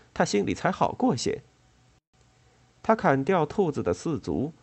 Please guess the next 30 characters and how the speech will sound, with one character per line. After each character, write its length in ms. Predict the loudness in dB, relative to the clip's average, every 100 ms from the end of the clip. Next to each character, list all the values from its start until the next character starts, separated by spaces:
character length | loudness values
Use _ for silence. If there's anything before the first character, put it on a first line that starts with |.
| _
扔 240 | 0 2
到 140 | 0 -2
一 100 | -2
个 100 | -2
放 240 | 0 2
垃 200 | 2 0
圾 120 | 0
的 120 | -4
木 180 | -2 -4
桶 320 | -4 -4 -4
里。 160 | -6 -10 -14 _ _ _ _ _ _ _ _ _ _ _ _ _ _ -2
杰 220 | 0 0
克 380 | 0 0 0 0
点 180 | 0
了 100 | 0
点 200 | 0 -2 -2
头。 320 | -4 -4 -6 _ _ _ _ _ _ _ _
他 120 | -4
无 220 | -2 0 0
可 180 | 0
奈 240 | 0 0 -2
何 240 | 0 0
地 140 | 0 0
接 180 | 2
受 200 | 2 2
了 100 | 2
那 140 | 2 0
种 180 | -2 -2
必 240 | -2 -2
然， 320 | -4 -6 -8